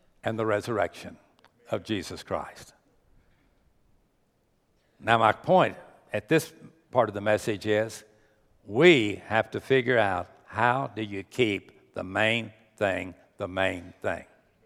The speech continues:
How can you deal with the reality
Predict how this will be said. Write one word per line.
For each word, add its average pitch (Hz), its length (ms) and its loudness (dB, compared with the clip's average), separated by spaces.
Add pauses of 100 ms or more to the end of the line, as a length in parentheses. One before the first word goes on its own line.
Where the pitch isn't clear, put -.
(1200)
How 254 360 4
can 208 440 2
you 139 420 0 (100)
deal 113 460 2 (1000)
with 127 340 0 (1900)
the 127 120 -2
reality 151 800 2